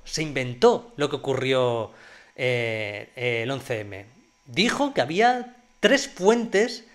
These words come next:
de la lucha antiterrorista que le habían dicho que se había encontrado un terrorista suicida en uno de los vagones. Tres fuentes. Era falso, evidentemente. No había ninguna fuente. No había ninguna fuente de, de lucha antiterrorista que le hubieran dicho eso. Se lo inventó.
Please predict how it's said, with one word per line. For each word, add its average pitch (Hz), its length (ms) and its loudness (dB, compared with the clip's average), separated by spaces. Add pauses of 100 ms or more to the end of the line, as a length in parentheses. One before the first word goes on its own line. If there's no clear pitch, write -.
(140)
de 143 160 6
la 135 100 6
lucha 185 240 0
antiterrorista 175 640 -2
que 160 100 -2
le 127 60 0
habían 160 360 0
dicho 165 440 -6 (1000)
que 151 180 2
se 143 120 -4
había 160 160 0
encontrado 165 500 4
un 151 100 -2
terrorista 147 360 -2
suicida 143 340 -4
en 147 60 0
uno 147 140 -2
de 165 40 2
los 131 180 -2
vagones. 101 540 -6 (340)
Tres 226 280 6
fuentes. 147 600 -2
Era 123 160 2
falso, 131 540 0 (160)
evidentemente. 101 600 -8
No 107 120 -10
había 117 160 -2
ninguna 123 320 -2
fuente. 233 460 0 (540)
No 117 80 -10
había 160 100 0
ninguna 226 280 4
fuente 269 440 0
de, 127 380 -4
de 135 240 -4
lucha 143 200 -4
antiterrorista 135 500 -2
que 135 80 -2
le 123 60 0
hubieran 123 220 0
dicho 123 200 -8
eso. 101 260 -6
Se 147 120 -4
lo 165 80 2
inventó. 135 640 2